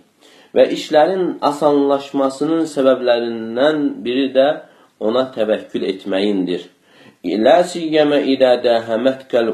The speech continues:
umuru və kəthuratul humumu və zdədətil xutubu." Və xüsusən də işlər sənə hücum edərsə,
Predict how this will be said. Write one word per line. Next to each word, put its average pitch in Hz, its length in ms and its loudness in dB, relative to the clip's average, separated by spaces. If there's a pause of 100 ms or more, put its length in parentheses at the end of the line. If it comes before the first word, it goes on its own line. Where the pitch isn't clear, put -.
(100)
umuru 123 640 4 (100)
və 101 220 0
kəthuratul 143 920 0
humumu 143 720 2 (380)
və 113 200 4
zdədətil 117 760 0
xutubu." 107 720 0 (360)
Və 101 140 -4
xüsusən 110 720 -4
də 104 100 2 (100)
işlər 104 420 -2
sənə 101 340 -6
hücum 98 300 -8
edərsə, 95 520 0